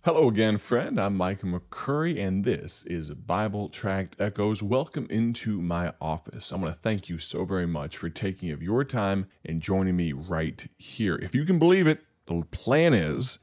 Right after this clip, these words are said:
to be done with Mark chapter number eight today. We're actually gonna crack the, uh, opening, crack the case on Mark chapter number nine, actually. And, uh, I want you to stick around for that. But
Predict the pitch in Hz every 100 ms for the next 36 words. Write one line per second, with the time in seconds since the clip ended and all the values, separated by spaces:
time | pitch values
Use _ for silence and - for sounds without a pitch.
0 | - 117 101 98 80 92 147 123 85 98
1 | 92 104 104 110 - - 101 104 95 85
2 | - 101 98 - - _ _ _ - 117
3 | 98 92 92 147 160 85 104 120 180 143
4 | 139 - 110 85 80 - - 151 123 -
5 | - _ 110 98 92 85 78 - 143 165
6 | 107 85 107 - 131 - - 110 92 -
7 | - 156 104 113 - 101 92 87 90 113
8 | 117 - - 110 110 95 82 76 78 87
9 | 117 139 76 78 - 80 - - 80 92
10 | 143 - 101 107 107 107 110 110 110 127
11 | 143 123 117 - 120 117 113 113 101 90
12 | 85 101 98